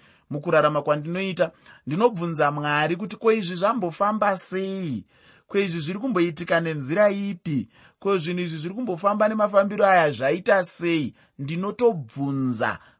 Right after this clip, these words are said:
kuna Mwari kuitira kuti Mwari vadi? Vandipindurewo. Vanogona kundipindura kuburikidza neshoko ravo. Vanogona kundipindura kuburikidza neumwe mutenda anondipa mhinduro. Vanogona kundipindura kuburikidza nekuisa pfungwa mumusoro mangu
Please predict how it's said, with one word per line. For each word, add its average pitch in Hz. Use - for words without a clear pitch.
kuna 151
Mwari 175
kuitira 160
kuti 147
Mwari 147
vadi? 202
Vandipindurewo. 156
Vanogona 165
kundipindura 185
kuburikidza 180
neshoko 185
ravo. 196
Vanogona 156
kundipindura 180
kuburikidza 185
neumwe 170
mutenda 180
anondipa 196
mhinduro. 180
Vanogona 170
kundipindura 208
kuburikidza 190
nekuisa 185
pfungwa 190
mumusoro 214
mangu 190